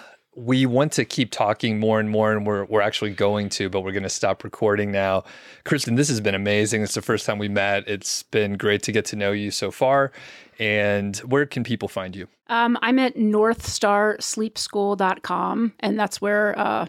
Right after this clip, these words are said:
Speaker 2: my email address and the, uh, my information about sleep classes and information about my podcast,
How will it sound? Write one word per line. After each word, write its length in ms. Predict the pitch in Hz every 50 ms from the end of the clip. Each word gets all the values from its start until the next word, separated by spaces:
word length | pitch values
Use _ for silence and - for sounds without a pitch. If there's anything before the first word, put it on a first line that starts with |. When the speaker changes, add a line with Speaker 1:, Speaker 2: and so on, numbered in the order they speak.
| - -
Speaker 2:
my 140 | - - 196
email 240 | 269 285 294 285 277
address 440 | 262 262 254 247 247 240 - - - -
and 260 | 196 196 - 214 202
the, 180 | 190 185 180 185
uh, 280 | 180 180 170 165 190 - - _ _ -
my 300 | - - - 214 - -
information 500 | - 214 - - 196 196 180 - - 196
about 300 | 196 - 185 180 - - -
sleep 240 | - - 311 302 -
classes 580 | - - 247 240 240 - 247 233 226 220 202 -
and 380 | - - 202 170 165 165 165 -
information 520 | - 175 - - - - - - - -
about 280 | - 160 160 160 - - _ -
my 120 | - - -
podcast, 800 | - - 170 160 160 - - 202 165 160 165 170 - - -